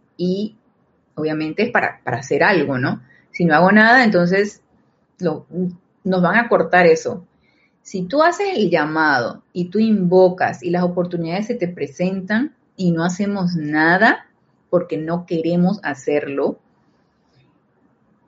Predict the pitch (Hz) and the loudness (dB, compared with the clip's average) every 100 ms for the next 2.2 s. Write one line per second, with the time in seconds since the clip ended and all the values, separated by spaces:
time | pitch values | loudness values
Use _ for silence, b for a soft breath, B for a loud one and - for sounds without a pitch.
0 | _ _ - 165 170 175 214 226 180 170 | _ _ -2 4 6 4 4 2 4 4
1 | 240 185 - 151 165 165 185 208 180 185 | 4 4 2 -2 0 0 0 0 -2 0
2 | 175 | -4